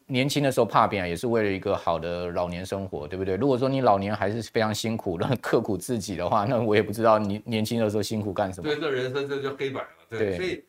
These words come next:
Speaker 2: 但是零点八趴的定存利率真的没办法让你有一个好的退休生活。
Speaker 1: 没错。
Speaker 2: 你会焦-，你会恐慌啊。
Speaker 1: 恐慌焦虑。
Speaker 2: 对。
Speaker 1: 尤其是现在的通货膨胀率哈，主计处公布出来最新的数字已经二点八趴了嘛，
Speaker 2: 我觉得就三趴
Speaker 1: 对不对？
Speaker 2: 来想。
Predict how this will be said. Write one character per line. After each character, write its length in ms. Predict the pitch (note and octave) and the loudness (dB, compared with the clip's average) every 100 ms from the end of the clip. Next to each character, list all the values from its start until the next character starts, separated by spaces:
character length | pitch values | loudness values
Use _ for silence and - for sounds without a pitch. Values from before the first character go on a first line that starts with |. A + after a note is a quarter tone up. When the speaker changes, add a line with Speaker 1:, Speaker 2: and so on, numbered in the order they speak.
| - - - | -20 -20 -6
Speaker 2:
但 160 | A3+ A3+ | -4 -2
是 180 | G#3 - | -4 -4
零 220 | C#3 F#3+ | -6 -6
点 220 | B2+ - - | -6 -8 -6
八 180 | D3 | -4
趴 200 | D3+ D#3 | -4 -6
的 100 | C#3 | -6
定 180 | C3 C#3+ | -8 -10
存 220 | B2+ F#2 G#2 | -12 -14 -12
利 140 | G#2+ | -12
率 220 | G#2+ G2 - | -12 -16 -14
真 260 | D#3 E3+ | -10 -8
的 120 | D#3 | -8
没 140 | G#2 G#2+ | -8 -6
办 100 | B2 | -6
法 80 | A2+ | -6
让 180 | G2+ | -8
你 100 | G2 | -10
有 140 | F2+ E2 | -14 -16
一 60 | |
个 100 | - | -18
好 380 | - - F#2+ D#2 | -20 -16 -16 -14
的 80 | F#2+ | -14
退 180 | G2 G2+ | -10 -10
休 140 | F#2+ - | -12 -14
生 140 | F#2+ | -10
活。 0 | |
Speaker 1:
没 120 | F#2 | -8
错。 200 | F2 F2+ | -6 -6
Speaker 2:
你 60 | D#2+ | -4
会 280 | F3+ C#3+ C#3+ | -4 -6 -6
焦-， 240 | D3+ - _ _ _ _ - | -10 -10 _ _ _ _ -12
你 80 | |
会 280 | A#2+ E3+ C3+ | -6 -4 -4
恐 280 | - A2+ - | -6 -8 -6
慌 240 | D#3 C#3+ | -4 -2
啊。 120 | D3+ G#2 | -2 -2
Speaker 1:
恐 120 | F#2+ | -2
慌 160 | A2+ | -2
焦 220 | A#2 G#2 G#2+ | 0 0 2
虑。 280 | G2+ E2+ C2+ | -2 -4 -6
Speaker 2:
对。 180 | G2 A#2+ | -4 0
Speaker 1:
尤 80 | |
其 160 | D3 D#3+ | 4 4
是 80 | D#3+ | 6
现 160 | D#3+ | 6
在 160 | E3 C#3 | 8 8
的 260 | B2 A2+ A2+ | 8 6 4
通 180 | - D3+ | 2 4
货 60 | |
膨 200 | C3 B2+ | 4 4
胀 240 | A#2 A#2+ A#2+ | 6 6 4
率 140 | A2 | 0
哈， 160 | F#2+ F#2+ | 0 -2
主 160 | A2+ | 0
计 140 | A#2+ C3+ | 0 2
处 120 | C#3+ | 2
公 200 | B2+ B2+ | 2 2
布 80 | B2+ | 2
出 80 | A#2+ | 2
来 80 | G#2 | 2
最 160 | C3 | 2
新 160 | A2+ A#2+ | 0 -2
的 60 | |
数 160 | A2 A#2 | -2 -2
字 80 | A2 | 0
已 40 | |
经 80 | G#2+ | 2
二 140 | F3 C3 | 4 4
点 160 | A#2 F2 | 2 0
八 180 | G#2 | 0
趴 240 | G#2+ F#2 F#2+ | 0 0 0
了 80 | E2+ | -2
嘛， 140 | D#2 | -4
Speaker 2:
我 20 | |
觉 160 | C3 G3 | -2 -2
得 60 | - | 0
就 180 | F#3+ | -2
三 240 | - E3+ F3 | -4 -8 -4
趴 120 | F3 | -2
Speaker 1:
对 20 | |
不 40 | C3+ | -2
对？ 40 | |
Speaker 2:
来 60 | B2 | -4
想。 200 | - | -10